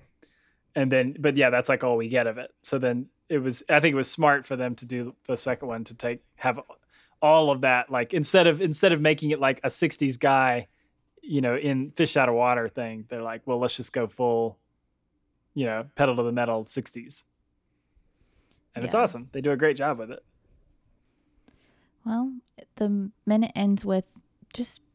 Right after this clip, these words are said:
Speaker 2: sad dancing. I mean, it's, it's very happy dancing on their part, just sad on the inside.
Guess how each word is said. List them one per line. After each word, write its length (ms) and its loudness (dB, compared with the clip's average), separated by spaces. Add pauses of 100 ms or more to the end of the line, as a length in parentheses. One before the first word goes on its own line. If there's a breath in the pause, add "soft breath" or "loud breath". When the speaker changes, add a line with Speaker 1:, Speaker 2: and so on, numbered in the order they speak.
(440)
Speaker 2:
sad 380 0
dancing. 580 -2 (120)
I 80 6
mean, 140 6
it's, 220 2
it's 200 4 (760)
very 220 6
happy 280 8
dancing 380 6
on 100 4
their 140 2
part, 280 -6
just 380 0 (120)
sad 480 2
on 140 -4
the 120 -4
inside. 420 -6